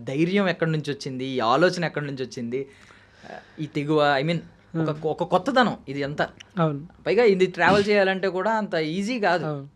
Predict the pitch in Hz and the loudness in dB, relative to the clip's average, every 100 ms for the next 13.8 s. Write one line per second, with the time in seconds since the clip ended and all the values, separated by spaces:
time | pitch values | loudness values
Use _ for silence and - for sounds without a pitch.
0 | _ _ _ - 143 160 165 139 143 180 | _ _ _ -8 -2 -2 0 0 2 0
1 | 170 160 165 196 202 165 131 127 160 165 | 2 2 2 2 0 -2 0 -2 -2 -2
2 | 165 160 180 151 143 156 170 170 160 165 | -2 0 0 -2 0 0 2 0 2 2
3 | 175 147 180 196 214 190 180 202 196 160 | 0 0 2 4 4 4 4 4 2 2
4 | 127 147 - - 151 160 180 202 202 247 | 0 -4 -18 -4 -2 0 0 0 0 0
5 | 196 123 120 - - _ _ - 139 170 | 0 -4 -8 -20 -20 _ _ -14 4 6
6 | 262 254 185 151 107 - _ 156 143 147 | 6 6 6 2 0 -8 _ -4 -2 0
7 | 160 220 254 233 208 185 175 160 151 127 | 2 4 4 4 2 2 2 2 0 -4
8 | - 220 226 156 131 - 220 208 185 185 | 0 2 2 -2 -6 0 2 2 2 0
9 | 185 170 165 156 180 156 147 190 180 160 | -2 -2 -2 0 0 -2 0 0 0 -2
10 | 151 135 135 139 131 120 104 - _ _ | -2 -6 -8 -8 -8 -8 -14 -18 _ _
11 | _ _ _ _ - 175 233 220 202 190 | _ _ _ _ -6 0 2 2 4 4
12 | 175 185 180 196 202 202 180 180 208 196 | 4 4 4 4 4 2 0 2 4 4
13 | 185 185 185 180 170 214 233 | 2 0 0 0 0 0 0